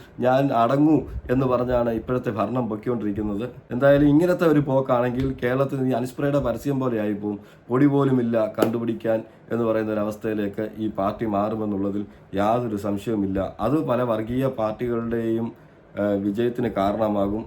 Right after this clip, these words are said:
അവർക്ക് കേരളത്തിൽ വേരുറപ്പിക്കാനുള്ള ഒരു ഇടമായി ഇത് മാറുകയും ചെയ്യും.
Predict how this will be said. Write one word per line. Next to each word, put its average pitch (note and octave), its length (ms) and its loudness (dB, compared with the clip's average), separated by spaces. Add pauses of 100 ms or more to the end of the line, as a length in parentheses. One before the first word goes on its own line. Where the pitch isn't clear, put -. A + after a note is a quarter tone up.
(100)
അവർക്ക് A2 480 -4 (120)
കേരളത്തിൽ A#2 360 -2
വേരുറപ്പിക്കാനുള്ള A2+ 1080 0
ഒരു G#2 240 0
ഇടമായി G#2+ 480 2 (280)
ഇത് A2+ 120 -2
മാറുകയും A2 560 2
ചെയ്യും. D#2 260 -8